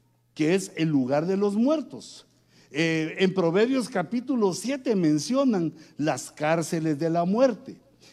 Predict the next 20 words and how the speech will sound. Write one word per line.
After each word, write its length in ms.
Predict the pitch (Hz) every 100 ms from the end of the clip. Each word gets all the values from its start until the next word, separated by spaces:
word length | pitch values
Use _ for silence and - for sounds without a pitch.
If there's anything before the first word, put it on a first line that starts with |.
| -
Es 240 | 165 196
el 100 | 254
lugar 340 | 247 220 247 277
a 60 |
donde 320 | 247 185 160
iban 280 | 170 254 277
las 220 | 214 180
almas 760 | 294 302 185 139 247 - - - _ _ _ _ _ _ _ -
mientras 800 | 220 269 392 403 - 143 113
esperábamos 960 | 160 180 - 185 247 381 339 190 135 - -
la 160 | 147
resurrección. 800 | 139 123 131 120 110 208 247 160 - _ _ _ _ _ _ _ -
O 200 | 185 190
esperaban, 600 | 185 196 220 359 277 156
porque 220 | 147 135
ahí 100 | 156
no 120 | 214
habíamos 340 | 175 180 180
nacido 380 | 147 120 151 160
nosotros. 680 | 170 170 320 - - - -